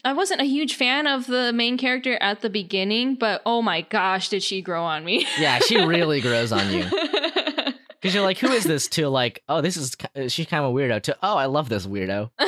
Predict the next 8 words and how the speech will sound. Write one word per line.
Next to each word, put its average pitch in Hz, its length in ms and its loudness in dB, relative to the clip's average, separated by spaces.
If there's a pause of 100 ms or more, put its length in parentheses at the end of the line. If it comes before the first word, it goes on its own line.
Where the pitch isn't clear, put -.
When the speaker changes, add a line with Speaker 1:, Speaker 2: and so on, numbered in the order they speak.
Speaker 1:
yeah. 294 580 0 (2250)
<laughs> 294 1300 -4 (100)
Speaker 2:
Like, 139 340 -2
she's, 190 440 -2
she's - 280 -2
terribly 165 640 0
awkward 123 720 -2 (360)
Speaker 1:
Mm-hmm. 233 440 -2